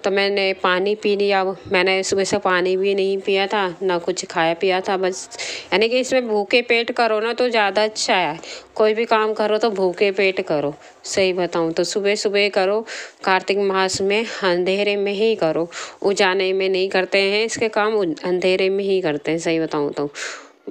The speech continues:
जहाँ तक मेरी नॉलेज है तो अंधेरे में ही होता है ये काम, ब्रह्म मुहूर्त में ही होता है, उसके बाद में नहीं करते ये का-, इसके काम। तो ये है ना, पानी पीनी है, मैं चाय बना रही हूँ।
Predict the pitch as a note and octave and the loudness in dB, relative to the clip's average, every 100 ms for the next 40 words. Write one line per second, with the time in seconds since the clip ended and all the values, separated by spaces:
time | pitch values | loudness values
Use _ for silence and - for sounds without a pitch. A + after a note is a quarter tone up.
0 | - F3 F3 E3+ F#3+ F#3+ F#3 F3+ F#3 F#3+ | -6 -2 0 0 0 0 2 2 2 2
1 | F#3 F3+ F#3 F#3+ F#3+ F#3+ G#3 G3+ E3+ E3+ | 0 0 0 0 0 0 0 2 4 4
2 | F3 F3+ F#3+ F#3+ D3 D3+ D#3+ F3 F3 F3+ | 4 2 0 0 -2 0 0 0 0 -2
3 | G3+ - - - - F3+ F#3 F#3 F3+ F3+ | -2 -6 -16 -14 -2 0 2 2 0 0
4 | F3 F#3+ F#3 F3+ D3 C3+ C#3 C#3 - - | -2 0 0 0 -2 -2 -4 -6 -12 -20
5 | - - - E3+ G3+ F#3 F3+ E3+ F#3 F#3+ | -20 -14 -4 -2 0 2 2 0 0 0
6 | F3 E3+ D#3+ F3+ F#3 G3 F#3+ - F#3+ - | 0 -2 -2 0 0 -2 -4 -4 -4 -2
7 | F#3 G3 A#3 B3 - - - - G3+ G#3 | -2 -2 -4 -6 -16 -20 -16 -4 0 2
8 | G#3 G3+ G3+ G3 - - - - - _ | 2 0 -2 -6 -12 -20 -20 -20 -20 _
9 | _ - - - F#3+ F#3+ F#3 F#3+ F#3 G#3 | _ -20 -16 -8 0 0 2 0 2 0
10 | G#3+ G#3 G#3+ A3 A3 A3 G3+ E3+ E3+ E3 | 0 0 2 0 -2 0 2 2 0 -2
11 | D3 - C#3+ | -2 -2 -4